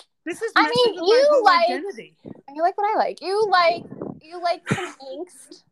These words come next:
Speaker 2: You like a
Speaker 1: No.
Speaker 2: good redemption
Speaker 1: Well,
Speaker 2: story.
Speaker 1: here's the thing. I like some angst, but not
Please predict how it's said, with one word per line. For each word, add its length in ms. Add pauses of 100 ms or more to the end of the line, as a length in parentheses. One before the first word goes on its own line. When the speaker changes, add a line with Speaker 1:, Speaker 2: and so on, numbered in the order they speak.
(800)
Speaker 2:
You 120
like 200
a 60
Speaker 1:
No. 80
Speaker 2:
good 200
redemption 580
Speaker 1:
Well, 220
Speaker 2:
story. 100
Speaker 1:
here's 180
the 100
thing. 320
I 160
like 320 (160)
some 140 (140)
angst, 440
but 140
not 280